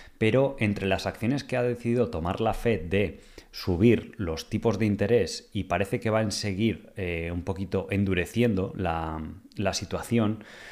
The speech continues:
pues, eh, estima o aconseja a los inversores que no nos relajemos. Entonces dice, "Hay una secuencia de eventos que se parece a un dominó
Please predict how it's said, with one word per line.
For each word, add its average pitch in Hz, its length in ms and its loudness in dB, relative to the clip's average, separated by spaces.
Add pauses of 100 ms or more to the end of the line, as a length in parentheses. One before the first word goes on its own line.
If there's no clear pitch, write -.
(280)
pues, - 480 0
eh, 90 680 -2 (100)
estima 113 640 4
o 90 200 4
aconseja 92 540 0
a 127 40 4
los 127 140 4
inversores 117 420 2
que 101 140 -4
no 90 140 -2
nos 90 140 -2
relajemos. 85 600 -4
Entonces 92 240 -6
dice, 85 400 -8 (720)
"Hay 127 160 4
una 165 140 2
secuencia 120 760 0 (180)
de 101 200 0
eventos 110 420 2
que - 140 -8
se 87 120 -6
parece 101 600 -2
a 101 80 -4
un 107 120 2
dominó 110 640 2